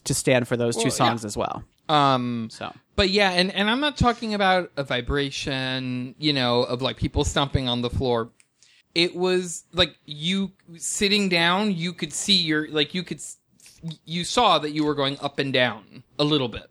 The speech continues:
Speaker 2: And it felt even worse. It was a very disconcerting moment, and I thought I was crazy until I looked across you, Robert, and saw Ari clutching her pearls
Speaker 1: Yep.
Speaker 2: and looking at me like,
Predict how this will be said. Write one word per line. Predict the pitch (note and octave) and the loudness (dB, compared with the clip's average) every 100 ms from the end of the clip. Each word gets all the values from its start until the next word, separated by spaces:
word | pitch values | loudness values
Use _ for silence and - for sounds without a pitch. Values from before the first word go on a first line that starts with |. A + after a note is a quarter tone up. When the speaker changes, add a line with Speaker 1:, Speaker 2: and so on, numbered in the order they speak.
| _ _ _ _ | _ _ _ _
Speaker 2:
And | C#3+ D3 | -2 0
it | D3 | 0
felt | - E3 C#3+ - | 2 2 2 -2
even | C3+ B2+ B2+ | -6 -6 -2
worse. | C3 A#2 - | 0 0 -2
It | D#3+ | -2
was | D3+ D3 | 0 0
a | D3+ | 0
very | C3 D#3 D#3 D3 | 2 4 4 2
disconcerting | C3+ - - B2 B2 A#2 A#2+ | -2 -8 -8 -6 -4 -2 0
moment, | A#2 A#2 A#2+ | 0 0 0
and | B2 B2 | -2 -2
I | |
thought | B2 D3+ C#3+ | 0 2 2
I | |
was | A#2 - | 0 -4
crazy | - A3+ A3 D3+ B2+ C3+ - - - | 2 4 4 2 0 -2 -10 -10 -6
until | C#3+ D3+ | 2 4
I | C#3 | 4
looked | C#3+ - | 4 -2
across | - C3+ B2 - | 0 0 0 0
you, | E3+ G#3+ | 2 4
Robert, | D3+ B2 C3 | 4 4 0
and | C3 C3+ | -4 -4
saw | - C3 | -4 0
Ari | C#3 D3 D3 | 4 6 4
clutching | C#3 D#3+ D3+ - B2 | 2 -2 -2 -2 -6
her | B2 | -4
pearls | C#3+ F#3 C#3+ B2 B2+ - - | 0 0 0 -2 -6 -12 -2
Speaker 1:
Yep. | D#3 | 0
Speaker 2:
and | D3 | 2
looking | E3+ E3 E3+ | 0 -2 -2
at | D3+ | 0
me | E3+ E3 | 0 2
like, | C#3 C3 - | 2 2 0